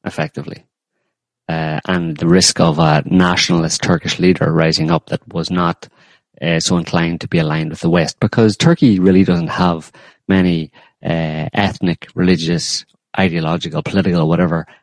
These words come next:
uh, uh, similarities or, um, you know, s-, um, yeah, similarities or, or whatever that other word is, um, with the West.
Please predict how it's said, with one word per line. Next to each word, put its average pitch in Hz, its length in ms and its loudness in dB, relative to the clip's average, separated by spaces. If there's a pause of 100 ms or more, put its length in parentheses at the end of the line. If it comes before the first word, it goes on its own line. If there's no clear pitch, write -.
(240)
uh, 76 360 -6 (520)
uh, 78 280 -6
similarities 82 800 2
or, 76 380 -2 (920)
um, 147 680 -6 (1120)
you - 80 -6
know, 160 60 -2
s-, - 260 -2
um, - 720 -8 (200)
yeah, - 140 2
similarities 85 640 4
or, - 80 -4
or - 400 -12 (460)
whatever 85 260 0
that 78 160 0
other 76 160 -2
word 78 180 -2
is, 78 140 -4 (440)
um, 78 580 -2 (320)
with 98 260 2
the 87 60 0
West. 80 460 0